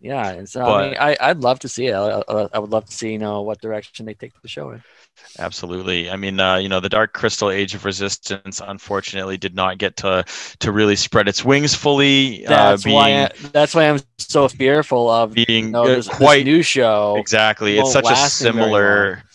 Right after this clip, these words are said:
Speaker 2: it's such a similar undertaking. Uh, so I'm, I'm hoping that it does well, yeah, 'cause Age of Resi-, uh, Age of Resistance was very expensive. Uh, it
Speaker 1: Yeah.
Speaker 2: was very expensive for
Speaker 1: And
Speaker 2: them to
Speaker 1: each
Speaker 2: make
Speaker 1: episode was,
Speaker 2: that.
Speaker 1: like, an hour long.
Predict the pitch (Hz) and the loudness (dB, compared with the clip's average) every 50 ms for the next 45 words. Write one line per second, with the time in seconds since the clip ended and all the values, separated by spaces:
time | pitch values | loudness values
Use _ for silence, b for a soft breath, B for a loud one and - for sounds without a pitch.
0 | B B B 117 - 160 147 156 139 - 151 139 135 123 120 107 - - 95 101 | B B B -4 -2 0 0 0 0 0 -2 -2 0 0 -2 -2 -2 -2 -4 -4
1 | 104 101 - - 98 92 90 - 92 87 - _ _ _ _ - 110 104 101 101 | -4 -4 -4 -4 -4 -4 -4 -4 -6 -8 -8 _ _ _ _ -2 2 4 4 4
2 | 98 95 92 92 90 90 - - _ _ - - - - 113 107 101 101 98 95 | 4 4 2 2 0 0 -4 -6 _ _ -10 -10 -6 -2 0 2 2 2 2 0
3 | 95 - _ _ - 107 107 104 104 104 104 87 _ _ _ - 110 107 104 98 | -4 -6 _ _ -4 -2 -2 -2 -4 -6 -10 -16 _ _ _ -12 -12 -10 -12 -12
4 | - - 101 101 95 - - 117 120 120 123 127 131 123 B B B B B B | -8 -6 -6 -6 -6 -6 -6 -6 -6 -6 -8 -12 -16 -18 B B B B B B
5 | B B - 101 101 104 98 95 113 107 107 101 107 107 104 107 107 104 98 95 | B B -4 -4 -4 -4 -2 0 0 0 0 0 0 0 0 0 0 0 -2 -4
6 | 95 - 110 104 98 - - 120 123 131 139 156 139 117 110 101 95 - - 104 | -6 -8 -8 -8 -8 -8 -10 -6 -6 -6 -6 -6 -6 -6 -6 -6 -6 -8 -8 -6
7 | 107 104 - _ 104 104 101 95 - - 113 117 120 110 104 101 104 - - 98 | -6 -8 -8 _ -6 -4 -4 -4 -6 -8 -10 -10 -10 -10 -10 -10 -10 -10 -12 -12
8 | 95 - - 95 95 95 90 87 87 87 - - - _ _ _ _ - 110 120 | -14 -16 -12 -8 -6 -6 -6 -6 -8 -12 -16 -18 -20 _ _ _ _ -2 0 0
9 | 123 117 104 92 - - - - - - - - - - - - - - _ _ | 0 0 -2 -6 -8 -10 -14 -16 -16 -18 -20 -18 -18 -18 -18 -18 -20 -20 _ _
10 | _ _ _ _ _ _ _ - 95 95 117 107 95 82 78 101 104 _ - 104 | _ _ _ _ _ _ _ -16 -12 -10 -8 -6 -6 -8 -10 -12 -14 _ -8 -8
11 | 104 101 98 - - - 95 90 - 92 - 98 - 92 120 151 151 180 131 127 | -8 -6 -8 -10 -10 -10 -12 -12 -12 -14 -14 -14 -12 -8 -8 -8 -6 -4 -2 -4
12 | 117 - 104 92 92 92 104 98 87 107 104 92 95 95 90 87 90 87 80 73 | -2 -2 -2 -4 -2 -4 -6 -8 -10 -12 -14 -12 -10 -10 -10 -10 -10 -10 -12 -12
13 | 69 76 85 | -14 -16 -18